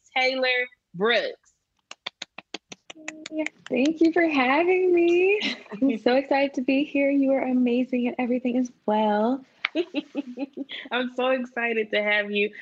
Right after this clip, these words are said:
Speaker 1: Like, listen, y'all, we got, this creative roster is something serious at this point. And so <laughs> I'm so excited to have you here. So excited to know you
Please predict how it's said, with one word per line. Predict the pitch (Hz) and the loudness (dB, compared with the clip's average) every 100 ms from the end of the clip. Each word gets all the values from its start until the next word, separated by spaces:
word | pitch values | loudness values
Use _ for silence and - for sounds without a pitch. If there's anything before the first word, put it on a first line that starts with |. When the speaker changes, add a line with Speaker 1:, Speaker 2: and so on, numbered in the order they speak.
| - - | -10 0
Speaker 1:
Like, | 208 202 | 2 4
listen, | 220 226 220 208 | 2 2 0 0
y'all, | 196 180 | 0 0
we | 180 208 | 0 0
got, | 220 202 - - _ _ _ _ _ - | 0 0 -2 -8 _ _ _ _ _ -6
this | 190 220 | 0 0
creative | - 277 247 233 233 208 | 0 0 2 2 0 0
roster | 208 208 214 214 - 175 | 0 0 -4 -8 -4 -2
is | 151 98 175 175 | 0 0 0 -2
something | 196 185 175 185 - | -4 -4 -2 -4 -2
serious | 170 160 151 139 - | -2 0 0 0 0
at | 160 165 | -4 0
this | 185 185 | 0 0
point. | - 165 127 - - - - | -4 -6 -6 -8 -14 -14 -6
And | - 233 247 | 0 2 2
so | 247 | 2
<laughs> | 247 - | 2 0
I'm | 302 226 202 220 233 | 2 2 -2 -6 -6
so | - 240 | -6 -4
excited | 240 220 - 208 208 196 180 | -4 -6 -10 -8 -4 -4 -4
to | - | -6
have | 175 190 185 | -4 -2 0
you | 185 175 | 0 0
here. | 180 160 156 160 - - _ | 0 0 -2 -4 -10 -20 _
So | - 226 | -2 2
excited | 226 226 202 185 185 | 2 0 0 0 -2
to | 180 | -6
know | 170 170 170 | -2 -2 0
you | 170 165 160 160 160 | 0 0 0 0 -2